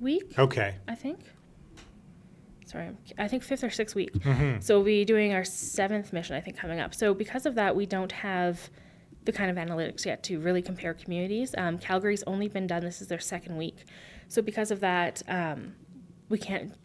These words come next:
Speaker 1: do too much comparison, but just from a quick overview of things, it looks like we're getting more Twitter submissions here in Alberta than anywhere else.
Speaker 2: Is that right?
Speaker 1: Mm-hmm.
Speaker 2: Even more than in Toronto?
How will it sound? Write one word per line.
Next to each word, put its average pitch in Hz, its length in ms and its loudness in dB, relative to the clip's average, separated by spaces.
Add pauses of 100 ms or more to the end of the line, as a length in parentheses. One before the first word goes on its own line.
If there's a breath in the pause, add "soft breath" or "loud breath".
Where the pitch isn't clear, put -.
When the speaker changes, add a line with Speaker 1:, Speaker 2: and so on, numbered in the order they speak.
Speaker 1:
do 214 100 0
too 254 160 -4
much 311 160 -2
comparison, 254 560 2
but 185 260 0 (380 loud breath)
just 233 180 2
from 220 160 4
a 180 400 6 (120)
quick - 400 0 (360)
overview 202 340 2
of 220 80 0
things, 240 340 -2
it - 100 -4
looks 208 260 -6
like 196 160 0
we're 180 120 0
getting 170 220 -2
more 165 120 -2
Twitter 170 260 -6
submissions 175 420 -8
here 165 200 -4
in 156 80 -4
Alberta 165 380 -6
than 160 120 -10
anywhere 143 260 -8
else. - 220 -8
Speaker 2:
Is 135 120 2
that 202 180 4
right? 135 400 4 (120)
Speaker 1:
Mm-hmm. 202 120 -6
Speaker 2:
Even 156 220 6
more 156 200 8
than 143 180 4
in 135 260 2
Toronto? 104 500 -4